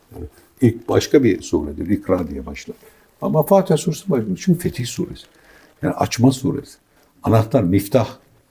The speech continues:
Şimdi bir eve gireceksen o ev büyük saray da olabilir. İşte bir köy evi de olabilir. Önemli değil. Ama o kocaman evin, kocaman sarayın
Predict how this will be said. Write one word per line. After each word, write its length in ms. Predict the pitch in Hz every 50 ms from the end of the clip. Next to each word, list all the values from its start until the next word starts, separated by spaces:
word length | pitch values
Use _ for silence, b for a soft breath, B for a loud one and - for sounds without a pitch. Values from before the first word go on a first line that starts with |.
| _ _ _ _ b b b b b b b b -
Şimdi 180 | - 90 117
bir 40 | 120 117
eve 140 | 107 117 107
gireceksen 540 | 117 107 110 110 - 214 220 - - 113
o 200 | 95 92 101 95
ev 100 | 87 92 90 107 - - 95
büyük 220 | 101 98 92 -
saray 300 | - 98 92 98 104 117
da 60 | 123
olabilir. 480 | 123 127 131 127 127 120 127 123 - b b b b b b b b b b _ _ -
İşte 520 | 120 - - 113 107 110 117 117 113 113
bir 140 | 113 110 104
köy 200 | - 113 107 110
evi 160 | 110 113 127
de 40 | 135
olabilir. 360 | 131 131 135 135 147 147 147 147
Önemli 300 | 127 120 127 135 147 147
değil. 140 | 143 135 - -
Ama 180 | 117 120 120 - -
o 220 | 120 123 123 120 - - _ -
kocaman 640 | - - 165 170 120 120 127 110 104 95 85 80 80 - -
evin, 280 | 101 98 90 90 82 -
kocaman 460 | - 107 110 117 127 117 113 104 98
sarayın 500 | - - - 110 113 104 98 120 165 190